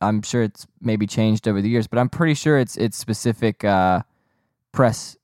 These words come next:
people, like, people, m-, people in the media, not all of them, but, you know, a few get a vote in it.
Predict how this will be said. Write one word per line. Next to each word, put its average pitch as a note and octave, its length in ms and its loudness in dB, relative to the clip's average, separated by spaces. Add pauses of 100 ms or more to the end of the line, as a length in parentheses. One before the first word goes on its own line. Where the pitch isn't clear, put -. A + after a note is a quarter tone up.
(120)
people, G#2 400 -4 (240)
like, G#2+ 180 -2
people, G2+ 540 -4 (120)
m-, A2 180 -6 (160)
people B2 320 2
in A2 100 4
the G#2+ 60 2
media, G#2 540 0 (320)
not B2 240 4
all A#2+ 220 6
of G#2+ 120 -4
them, G#2+ 300 0
but, G2 260 -2 (100)
you A2 100 -2
know, G2+ 200 2
a G2 60 -2
few G#2+ 560 0 (440)
get A2 160 -2
a G#2+ 80 -2
vote A2 300 -2
in B2+ 120 0
it. C3 160 -2